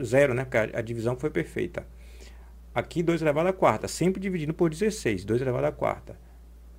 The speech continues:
Vai dar quanto? Dois elevado a quatorze. O resto, zero. A divisão foi per-,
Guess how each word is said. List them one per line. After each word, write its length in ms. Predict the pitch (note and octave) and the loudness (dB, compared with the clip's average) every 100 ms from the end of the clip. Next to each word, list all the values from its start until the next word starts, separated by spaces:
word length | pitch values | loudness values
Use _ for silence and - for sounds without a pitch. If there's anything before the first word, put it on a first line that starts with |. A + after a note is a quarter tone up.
| - | -2
Vai 100 | E3+ | 2
dar 120 | F#3+ | 2
quanto? 360 | F#3+ F3 F3 - - - - - - - - - | 2 0 -2 -8 -20 -20 -20 -20 -20 -20 -16 -4
Dois 200 | F#3 F#3+ | 0 2
elevado 280 | E3+ D#3+ | 2 0
a 40 | E3+ | -2
quatorze. 540 | F3 E3+ D#3 C#3+ C3 B2+ - - - - - - - - - - - - - - - - - | -4 -2 -2 -2 -6 -10 -16 -20 -20 -20 -20 -20 -20 -20 -20 -20 -20 -20 -20 -20 -20 -20 -4
O 80 | E3+ | 2
resto, 440 | C#3 B2 C#3 - G3 - - - - | 4 4 0 -6 -10 -12 -20 -14 -2
zero. 400 | C3+ E3+ C3+ F2 | 2 4 4 0
A 40 | F2+ | -6
divisão 340 | A2+ A#2 B2+ | -4 -2 -2
foi 100 | C#3 | -4
per-, 240 | - - | -6 -8